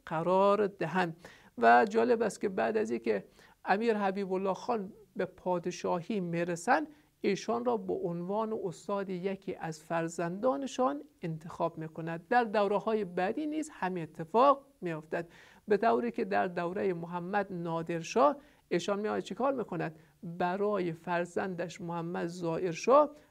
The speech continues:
از چی انتخاب می‌کند؟ از استاد برجسته‌ای به نام قاری عبدالله استفاده می‌کند که به عنوان استاد امر آموزش و تعلیم فرزندشان را بر عهده بگیرند. پس نشان می‌دهد که در حوزهٔ تعلیم و تربیت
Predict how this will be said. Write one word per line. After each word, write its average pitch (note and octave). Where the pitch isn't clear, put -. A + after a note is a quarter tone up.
از F3
چی B3+
انتخاب B3
می‌کند؟ C#4
از F#3
استاد E3+
برجسته‌ای E3
به E3+
نام F3+
قاری F3+
عبدالله F3
استفاده F#3+
می‌کند D4
که G3
به F3
عنوان F3+
استاد A#3+
امر F#3+
آموزش F3
و E3
تعلیم F3
فرزندشان A#3+
را C#4
بر E3+
عهده F3
بگیرند. E3
پس G3
نشان G#3+
می‌دهد A3+
که A3+
در G3+
حوزهٔ F3+
تعلیم F3
و E3
تربیت E3+